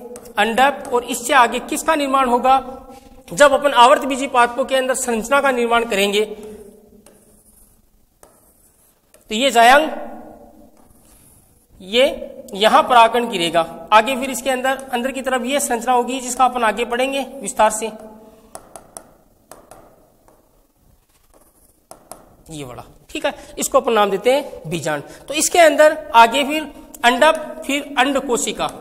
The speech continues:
अंड कोशिका कौन सा युग्मक? मादा युग्मक। इन दोनों का संयोग होगा, निषेचन की प्रक्रिया होगी,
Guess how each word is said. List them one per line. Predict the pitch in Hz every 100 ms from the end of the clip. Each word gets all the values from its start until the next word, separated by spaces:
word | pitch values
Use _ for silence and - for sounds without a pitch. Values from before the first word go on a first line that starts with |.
| - - - - -
अंड | 294 320 285
कोशिका | 277 285 277
कौन | 269 285
सा | 285
युग्मक? | 285 254 277 294 - - - - - - - _ _ _
मादा | 175 180 196
युग्मक। | 190 175 180 180 - - -
इन | 269
दोनों | 233 240
का | 247
संयोग | - 220 220 262
होगा, | 240 254 254 -
निषेचन | 180 208 220 226
की |
प्रक्रिया | 220 214 208 240
होगी, | 233 226